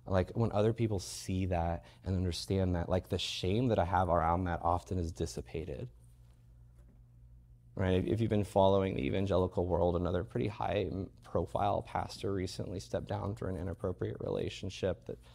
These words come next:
apparently just wasn't visible for everyone.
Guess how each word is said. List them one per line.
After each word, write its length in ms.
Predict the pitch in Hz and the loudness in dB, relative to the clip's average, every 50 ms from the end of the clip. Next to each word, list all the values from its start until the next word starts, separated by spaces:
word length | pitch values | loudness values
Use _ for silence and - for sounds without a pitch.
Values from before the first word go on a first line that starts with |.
| - - - - - - | -20 -20 -20 -20 -20 -8
apparently 320 | - 90 90 - - 92 | -4 -2 -2 -2 -2 -4
just 200 | 90 98 87 - | -2 -4 -4 0
wasn't 240 | - 98 95 101 73 | 0 2 2 2 -2
visible 400 | 85 95 92 - 101 92 95 95 | 0 -2 -2 0 -2 -2 -2 -4
for 220 | 92 - - - - | -4 -4 -6 -4 -4
everyone. 600 | 104 - - 73 - - - - - - 165 | -4 -4 -4 -4 -4 -4 -4 -6 -6 -6 -6